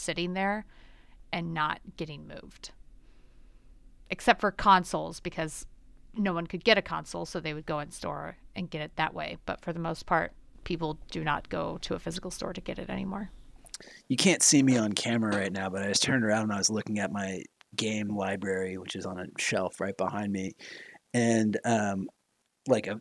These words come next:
Speaker 2: the very quickest of scans shows the latest physical copy of a game that I have is Watch Dogs two,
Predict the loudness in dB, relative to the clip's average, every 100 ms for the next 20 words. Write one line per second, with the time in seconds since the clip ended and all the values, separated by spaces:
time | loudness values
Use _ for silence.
0 | _ 0 4 12 12 12 10 8 8 2
1 | 2 2 2 2 2 0 0 0 0 -2
2 | -4 -6 -6 -2 4 6 6 8 6 8
3 | 6 6 2 0 0 0 0 0 0 -4
4 | -6 -2 -2 -2 -2 -2 -2 -4 -8 -4
5 | -4 -2 -2 -4 -6 -6 -4 -4